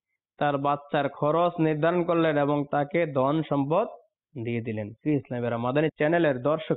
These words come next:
শ্রোতা, আমরা দেখলাম সাহাবী ফারুক আজম রাদিয়াল্লাহু তাআলা আনহু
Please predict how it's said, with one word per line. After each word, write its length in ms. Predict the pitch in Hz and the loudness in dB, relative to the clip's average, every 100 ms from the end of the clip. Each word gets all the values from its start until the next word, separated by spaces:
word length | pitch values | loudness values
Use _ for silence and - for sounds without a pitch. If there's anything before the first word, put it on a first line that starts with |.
| - | -4
শ্রোতা, 320 | 127 - 107 - _ _ _ _ _ _ _ _ _ | -6 -4 -4 -6 _ _ _ _ _ _ _ _ _
আমরা 280 | - 127 131 | -10 -2 -2
দেখলাম 480 | 120 123 - 127 110 - _ _ _ _ _ _ _ _ _ _ _ _ _ _ _ _ _ _ _ _ - | 0 -2 -2 -2 -2 -10 _ _ _ _ _ _ _ _ _ _ _ _ _ _ _ _ _ _ _ _ -4
সাহাবী 500 | 127 151 165 139 143 _ _ _ _ _ _ _ _ _ - | 0 0 2 0 -4 _ _ _ _ _ _ _ _ _ -10
ফারুক 360 | - 156 151 | -4 -2 0
আজম 360 | 135 123 131 120 | -2 -2 -4 -4
রাদিয়াল্লাহু 400 | 120 120 117 113 | -4 -4 -4 -6
তাআলা 180 | 113 113 | -4 -6
আনহু 280 | 110 117 | -6 -10